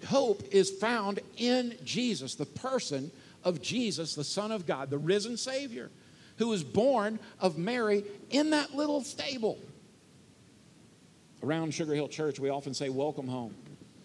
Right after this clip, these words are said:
But you know, the, the one thing I know, this church is not perfect. I, I can tell you that with great certainty because your pastor's far from it. Matter of fact, I,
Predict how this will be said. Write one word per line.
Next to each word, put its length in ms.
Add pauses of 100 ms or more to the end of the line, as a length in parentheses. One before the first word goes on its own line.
(680)
But 160
you 40
know, 120
the, 280
the 60
one 140
thing 140
I 100
know, 80
this 160
church 280
is 120
not 220
perfect. 340 (1120)
I, 60
I 260
can 80
tell 100
you 60
that 100
with 140
great 200
certainty 300
because 160
your 80
pastor's 480 (320)
far 220
from 160
it. 60 (3000)
Matter 140
of 80
fact, 200
I, 60